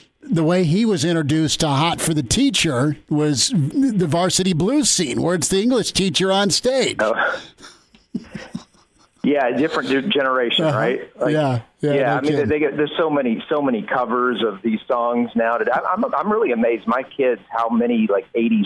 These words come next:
Speaker 2: songs they know, and most of 'em they know because of,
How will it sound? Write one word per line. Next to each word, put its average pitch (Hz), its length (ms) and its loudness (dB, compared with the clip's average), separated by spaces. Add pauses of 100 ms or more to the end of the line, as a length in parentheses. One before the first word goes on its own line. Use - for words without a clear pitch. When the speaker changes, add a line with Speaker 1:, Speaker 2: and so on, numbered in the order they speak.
Speaker 2:
songs 104 380 -2
they 101 160 0
know, 98 420 0 (400)
and 110 180 0
most 127 280 0
of 123 100 0
'em 104 420 0
they 120 180 0
know 117 300 2
because 107 520 -2
of, 101 220 -2